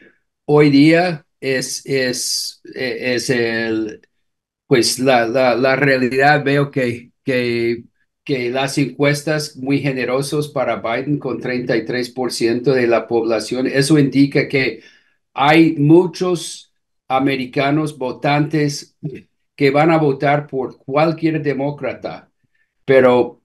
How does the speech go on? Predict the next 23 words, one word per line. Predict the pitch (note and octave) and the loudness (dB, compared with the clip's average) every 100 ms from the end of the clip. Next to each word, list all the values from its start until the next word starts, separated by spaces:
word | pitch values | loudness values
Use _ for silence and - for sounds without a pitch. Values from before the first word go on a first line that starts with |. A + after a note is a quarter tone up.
| - | 0
ahora | B2+ B2+ C#3 D3+ D#3+ C3 | 4 6 6 6 4 2
Biden, | C3+ D3 D3+ D3 C3+ | 2 2 0 0 -2
eh, | C3+ - - A2 - | -6 -6 -14 -20 -18
si | - D3+ C#3+ | -6 0 2
alguien | D3+ E3+ F3+ F3 D3 | 2 0 2 2 2
viene | C#3+ D#3 E3+ - | 2 2 0 -2
a | C3 B2 A#2 - | -6 -4 -6 -8
reemplazarlo, | B2+ C#3+ B2+ C3+ A#2+ C#3+ C#3+ E3 F3+ F#3 F3 _ _ _ _ _ _ - | -2 -2 0 -2 -4 -2 0 0 0 -2 -8 _ _ _ _ _ _ -4
va | D3+ | -2
a | D#3 | 0
tener | F3 D#3+ D#3 C#3+ | 2 2 0 -2
esos | D#3 E3 F3+ C#3+ | -4 -2 -4 -2
votos | E3 E3+ F3+ F3 - - | -2 -2 -2 -6 -8 -14
sólidos | - - E3 F3 F3+ F3+ E3+ - - | -10 -2 2 4 4 2 -2 -6 -8
más | C3 C#3+ D#3 E3 - | -4 0 0 -2 -4
los | C#3+ C3+ | -2 -2
votos | C#3 C#3+ D3 C#3 - - _ - | -2 -4 -4 -6 -6 -16 _ -6
de, | C3 B2 | -2 -2
de | A2+ B2+ | 0 0
los | A#2+ A#2+ - | 0 -2 -2
convencidos, | B2+ A2+ A2+ G#2+ D#3 D#3+ A#2 G2+ A#2 | -4 -2 -2 2 6 8 6 0 -6
los, | A2+ A2 | -6 -4
los, | C3 G#2 - | -2 -2 -4